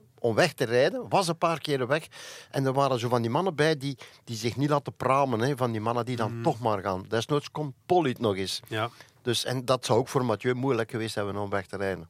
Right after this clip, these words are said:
Speaker 1: en
Speaker 2: Ja.
Speaker 1: te blijven.
Speaker 2: Ja. Dikke pluim wel, hè, voor Victor Kampenaerts.
Speaker 1: Ja,
Speaker 2: Hij heeft
Speaker 1: vind
Speaker 2: maanden
Speaker 1: ik.
Speaker 2: geleden aangekondigd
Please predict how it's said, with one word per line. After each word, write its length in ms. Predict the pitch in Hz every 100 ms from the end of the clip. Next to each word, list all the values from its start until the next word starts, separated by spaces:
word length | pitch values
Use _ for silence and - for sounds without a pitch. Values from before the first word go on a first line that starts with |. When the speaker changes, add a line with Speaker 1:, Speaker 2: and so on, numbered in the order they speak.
| -
Speaker 1:
en 120 | 113
Speaker 2:
Ja. 60 | -
Speaker 1:
te 80 |
blijven. 380 | 90 98 85 73 -
Speaker 2:
Ja. 160 | - 90 _ -
Dikke 220 | 151 -
pluim 320 | - 135 127
wel, 140 | 110
hè, 120 | 113 143
voor 160 | 127
Victor 300 | 117 120 110
Kampenaerts. 460 | - 143 - 131 143
Speaker 1:
Ja, 60 |
Speaker 2:
Hij 60 | 127
heeft 100 | 113
Speaker 1:
vind 140 | 113 113
Speaker 2:
maanden 240 | 135 139
Speaker 1:
ik. 60 | 123
Speaker 2:
geleden 280 | 135 131
aangekondigd 680 | - 135 120 120 139 135 -